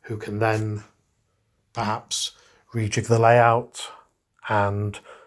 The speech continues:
let it out on a room-by-room basis. We call this a,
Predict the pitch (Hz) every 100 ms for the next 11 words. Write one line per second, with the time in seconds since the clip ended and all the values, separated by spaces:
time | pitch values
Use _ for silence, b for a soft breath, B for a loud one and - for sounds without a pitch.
0 | B B B _ _ _ _ _ _ _
1 | _ _ _ _ _ - 110 98 - -
2 | 117 104 - 113 104 117 117 101 104 117
3 | 123 123 127 120 151 147 - - - -
4 | 104 120 107 107 95 113 104